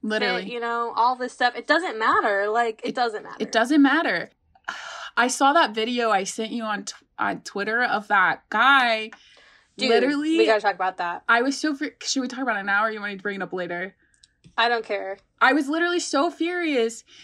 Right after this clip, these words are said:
Speaker 1: because it, there was this dude on Twitter. I have no clue who he was, but he was just
Speaker 2: It
Speaker 1: like
Speaker 2: was, uh, it was Keemstar, who's an asshole, but go ahead. Yeah,
Speaker 1: Ugh.
Speaker 2: go.
Speaker 1: Okay, well,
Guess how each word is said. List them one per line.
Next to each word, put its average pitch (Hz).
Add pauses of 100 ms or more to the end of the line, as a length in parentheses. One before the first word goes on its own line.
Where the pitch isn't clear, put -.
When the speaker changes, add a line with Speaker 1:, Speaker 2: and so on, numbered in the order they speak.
(120)
Speaker 1:
because 277
it, 240
there 247
was 277
this 233
dude 240
on 285
Twitter. 240
I 196
have 196
no 196
clue 233
who 208
he 196
was, 185
but 190
he 196
was 185
just 208
Speaker 2:
It 262
Speaker 1:
like 269
Speaker 2:
was, 269
uh, 240 (640)
it 254
was 240
Keemstar, 202 (280)
who's 220
an 190
asshole, 190
but -
go 226
ahead. 208
Yeah, 208
Speaker 1:
Ugh. 196
Speaker 2:
go. -
Speaker 1:
Okay, 180
well, 214